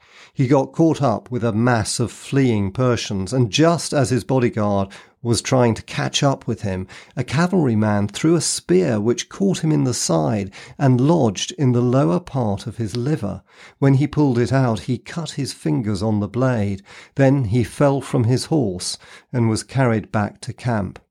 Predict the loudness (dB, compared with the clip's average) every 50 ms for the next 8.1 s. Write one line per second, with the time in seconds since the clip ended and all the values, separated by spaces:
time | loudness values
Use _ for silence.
0 | _ _ _ _ -20 -20 -20 -20 -20 _ _ 0 2 4 4 4 4 2 2 2
1 | 0 -2 -2 0 2 2 2 2 2 0 -2 -2 0 0 0 0 -2 -2 -2 0
2 | 0 0 0 -2 -2 -2 -4 -6 -4 -4 -4 -2 0 2 2 4 4 4 2 2
3 | 0 0 -2 -2 0 0 0 2 2 0 0 0 0 0 0 0 0 -2 -4 -6
4 | -8 -10 -14 -20 -20 -20 -16 _ 0 4 4 4 4 4 4 4 4 4 4 4
5 | 4 4 4 2 2 2 2 0 -2 -2 -6 -4 -2 -2 0 -2 -2 -6 -8 -8
6 | -4 -2 -2 -2 -2 -2 -2 -2 0 0 0 0 -2 -4 -6 -6 -6 -4 -4 -4
7 | -4 -6 -4 -4 -4 -4 -4 -6 -8 -8 -6 -6 -6 -6 -6 -8 -10 -8 -8 -8
8 | -8